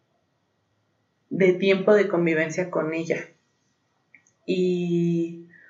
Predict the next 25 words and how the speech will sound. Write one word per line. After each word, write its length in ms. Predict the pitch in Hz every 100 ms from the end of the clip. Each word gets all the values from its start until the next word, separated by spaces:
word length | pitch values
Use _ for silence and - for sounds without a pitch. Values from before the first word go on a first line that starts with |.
| _
obviamente 440 | - 190 196 190 175
hay 100 | 170
que 640 | 175 170 170 165 165 170 - _ - -
preguntar 640 | 175 175 170 170 170 175
y 40 | 175
saber 300 | 175 156 156
si 160 | 175
la 140 | 165 147
otra 200 | 165 160
persona 440 | 156 160 156 147
puede, 360 | 175 175 170 170
quiere, 320 | 170 170 170
etcétera, 460 | 170 165 165 160 165
¿no? 220 | 175 - - - - - _
Pero 240 | 190 180
también 340 | 175 185 190 196
esa 120 | 214
es 140 | 220
un, 220 | 214 208 -
una 240 | 208 208
forma 280 | 202 196 202
en 60 | 202
la 160 | 175
que 200 | 170 165
yo 500 | 151 170 175 180 180